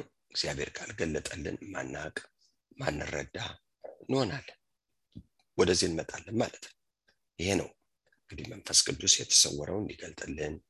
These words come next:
አይናችን እንድንከፍት፣ እንዲከፍት፣ ማስተዋል እንድናገኝ የሚረዳን የምድሩ ብልጠት አይደለም። እ፣ እሱ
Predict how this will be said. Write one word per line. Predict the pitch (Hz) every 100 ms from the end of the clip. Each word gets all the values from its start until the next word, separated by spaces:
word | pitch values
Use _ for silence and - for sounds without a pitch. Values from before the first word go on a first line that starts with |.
| _ _ _ _ _ _ - - - - -
አይናችን | 85 78 - 98
እንድንከፍት፣ | 110 - - - 69 - -
እንዲከፍት፣ | - - 80 - 76 - - - - - _ _
ማስተዋል | 143 - - 95 92
እንድናገኝ | 76 - - - - -
የሚረዳን | - 82 80 - 95 165 - _ _ _ -
የምድሩ | 85 85 85 82
ብልጠት | 78 - -
አይደለም። | - - - - _ _ _ _ _ _ -
እ፣ | 98 90 - - - _ _ _ _
እሱ | -